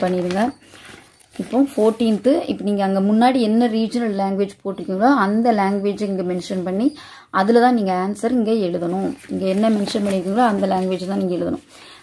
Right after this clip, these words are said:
அடுத்து ஃபிஃப்டீன் பாருங்க. ஃபிஃப்டீன் நிறைய லாங்குவேஜ் கொடுத்துருப்பாங்க. உங்களுக்கு ரீஜனல் லாங்குவேஜ் எல்லாமே கொடுத்துருப்பாங்க. தமிழ், மலையாளம், ஆ, தெலுங்கு, கன்னடம் இந்த மாதிரி நாலுமே உங்களுக்கு கொடுத்துருப்பாங்க.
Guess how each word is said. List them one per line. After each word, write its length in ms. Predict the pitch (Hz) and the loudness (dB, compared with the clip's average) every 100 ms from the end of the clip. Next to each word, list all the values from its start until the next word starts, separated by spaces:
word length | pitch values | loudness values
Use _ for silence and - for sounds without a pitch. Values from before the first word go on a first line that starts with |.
| - | -8
அடுத்து 240 | 196 196 220 | -4 0 -2
ஃபிஃப்டீன் 420 | 214 - 240 240 | -2 -6 2 2
பாருங்க. 300 | 220 196 190 | 4 0 -2
ஃபிஃப்டீன் 580 | 226 214 196 - 247 294 - - - _ | -4 -8 -10 -2 2 2 -2 -20 -20 _
நிறைய 400 | 196 202 220 240 | -2 2 4 2
லாங்குவேஜ் 360 | 208 202 214 214 | 2 0 0 -2
கொடுத்துருப்பாங்க. 420 | 202 - 196 185 185 | -12 -8 -4 -2 -2
உங்களுக்கு 280 | 180 170 | -4 -2
ரீஜனல் 320 | 190 208 214 202 | -2 -2 -2 0
லாங்குவேஜ் 240 | 190 180 | 0 0
எல்லாமே 300 | 180 185 202 | 0 0 0
கொடுத்துருப்பாங்க. 540 | 208 185 185 185 190 | -2 -6 -4 -2 -2
தமிழ், 440 | 202 190 190 247 - - - - _ | 0 0 2 0 -2 -20 -20 -20 _
மலையாளம், 600 | 196 190 185 190 233 277 _ _ _ _ _ _ - | -2 0 2 2 0 -2 _ _ _ _ _ _ -6
ஆ, 220 | 202 190 | 0 0
தெலுங்கு, 520 | 185 196 196 190 240 | 2 0 0 2 0
கன்னடம் 460 | 233 190 185 190 285 _ | 2 0 2 0 -2 _
இந்த 180 | 202 202 | -4 0
மாதிரி 220 | 202 214 | 0 0
நாலுமே 420 | 196 190 196 202 | 0 2 2 0
உங்களுக்கு 300 | 208 190 - | 0 -2 -6
கொடுத்துருப்பாங்க. 580 | 170 190 190 180 196 | -12 -8 -6 -2 0